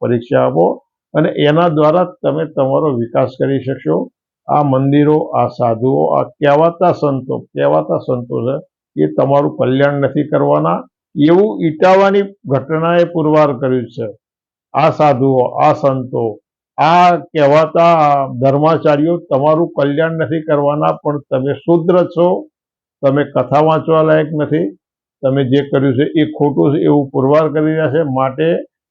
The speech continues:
આવા લોકોની અને આવી સંસ્થાઓને બગલમાંથી દૂર થાવ. મિત્રો, ફરી એક વખત, અ, આ ચેનલને સબસ્ક્રાઇબ કરો, લાઈક કરો, શેર કરો, કોમેન્ટ કરો અને સામાજિક સભાનતા, ધાર્મિક સભાનતા માટે આવી બાબતો જરૂરી છે.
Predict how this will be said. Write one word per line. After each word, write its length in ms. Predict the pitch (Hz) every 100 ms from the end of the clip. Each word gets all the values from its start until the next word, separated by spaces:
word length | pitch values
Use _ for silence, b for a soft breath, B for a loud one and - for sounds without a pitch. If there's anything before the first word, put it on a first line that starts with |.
| _
આવા 260 | 139 151 160
લોકોની 600 | 139 135 139 151 160 175
અને 200 | 160 151
આવી 280 | 143 139 147
સંસ્થાઓને 720 | - 127 123 135 135 139 147 156 143 135
બગલમાંથી 680 | 123 123 139 143 127 156 285 - _ _
દૂર 240 | 127 151 175
થાવ. 400 | 160 180 - - _ _ -
મિત્રો, 500 | 151 160 190 190 175
ફરી 220 | 123 160
એક 200 | 165 156
વખત, 340 | 143 143 151 147
અ, 240 | 131 123 - 135
આ 100 | 135
ચેનલને 480 | 139 135 135 143
સબસ્ક્રાઇબ 580 | 135 - 127 - 139 139
કરો, 380 | 139 147 156 143
લાઈક 240 | 120 127 123 -
કરો, 200 | 143 156
શેર 260 | - 123
કરો, 240 | 120 135 139
કોમેન્ટ 400 | - 120 131 131
કરો 320 | 143 156 240 - _ _
અને 200 | 151 139
સામાજિક 560 | 147 135 127 135 139 143 139
સભાનતા, 500 | 117 113 123 127 147
ધાર્મિક 380 | 123 117 117 120
સભાનતા 560 | - 117 117 117 131
માટે 300 | 127 131 135
આવી 260 | 147 127 131
બાબતો 440 | 127 123 123 123
જરૂરી 420 | 117 120 127 151 156
છે. 140 | 165